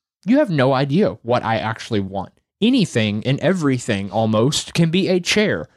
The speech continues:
You can sit on your phone and call it a chair <laughs> if you want to. It raises you off the ground just a little bit. So the, the reason I'm saying that is it's all based on what you point your mind toward.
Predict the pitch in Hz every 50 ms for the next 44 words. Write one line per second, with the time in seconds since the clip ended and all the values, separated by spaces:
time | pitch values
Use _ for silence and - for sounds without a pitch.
0 | _ _ _ _ 147 180 208 - 175 139 123 117 - - 190 - - 165 175 180
1 | 180 185 180 - 190 170 123 101 98 95 98 107 107 107 - - 135 143 151 147
2 | 139 139 135 - - 147 123 110 98 117 - - 175 170 - - 190 202 - 214
3 | - - - - - 185 151 139 165 - 123 160 165 135 110 101 113 151 170 160
4 | 180 170 185 190 190 196 202 - - 202 196 214 233 247 190 123 98 95 - -
5 | - - - - _ _ _ _ _ _ _ _ 123 113 117 139 175 - - 170
6 | 160 156 156 135 113 95 95 - - - _ _ _ _ _ _ _ _ _ _
7 | _ _ _ - - - _ - - - - 175 156 147 143 143 131 104 - _
8 | _ _ _ _ 139 139 135 123 117 127 131 131 147 180 185 165 147 135 - 139
9 | 120 113 110 101 98 92 92 98 - - - _ _ _ _ _ _ _ 143 147
10 | 127 - - 123 135 143 151 151 147 143 143 - - 131 123 127 127 127 - -
11 | - 113 117 113 117 135 143 - 135 135 135 - - - 127 123 123 117 - -
12 | - _ _ _ _ 131 123 120 113 113 113 104 101 101 101 101 107 - _ _
13 | _ _ _ - - 247 165 107 92 -